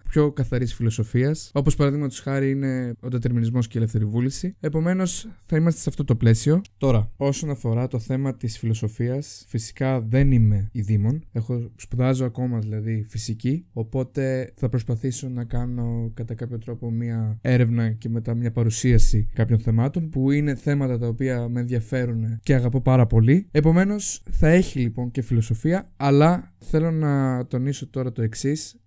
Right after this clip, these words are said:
Κάποιοι οποίοι θα μας ακούτε τώρα και θα έχετε ακούσει όλους αυτούς τους όρους, μπορεί να έχετε αναρωτηθεί αν αυτό το podcast μπορεί να είναι για σας. Η αλήθεια είναι ότι αυτό το podcast μπορεί να είναι για τον οποιονδήποτε, διότι δεν θα απαιτείται κανένα background στο να ακούσετε οποιοδήποτε θέμα θα παρουσιάσω.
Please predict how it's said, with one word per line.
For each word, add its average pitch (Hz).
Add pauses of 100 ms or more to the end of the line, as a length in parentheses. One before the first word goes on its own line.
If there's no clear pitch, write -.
Κάποιοι 139
οποίοι 131
θα 120
μας 113
ακούτε 120
τώρα 120
και 113
θα -
έχετε 135
ακούσει 170
όλους 139
αυτούς 123
τους -
όρους, 120 (200)
μπορεί 131
να 131
έχετε 120
αναρωτηθεί 120
αν 127
αυτό 127
το 127
podcast 131
μπορεί 123
να 131
είναι 131
για 120
σας. 113
Η 131
αλήθεια 165
είναι 165
ότι 151
αυτό 151
το 143
podcast 156
μπορεί 139
να 147
είναι 156
για 139
τον 120
οποιονδήποτε, 117
διότι 123
δεν 147
θα 160
απαιτείται 135
κανένα 131
background 123
στο 131
να 127
ακούσετε 131
οποιοδήποτε 131
θέμα 127
θα 120
παρουσιάσω. 117